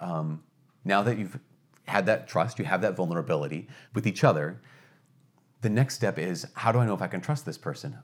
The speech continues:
Well, question, are they doing everything in their power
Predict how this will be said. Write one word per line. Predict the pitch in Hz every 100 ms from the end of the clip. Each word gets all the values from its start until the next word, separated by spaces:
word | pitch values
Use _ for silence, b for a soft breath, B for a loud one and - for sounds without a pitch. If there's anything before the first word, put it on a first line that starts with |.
| -
Well, | 82 98 147 - _ -
question, | 82 - - - b b b _
are | 92 110
they | 135 147
doing | 120 90 90 90
everything | - 98 120 117 - 87 82
in | 82
their | 85
power | - 107 90 69 -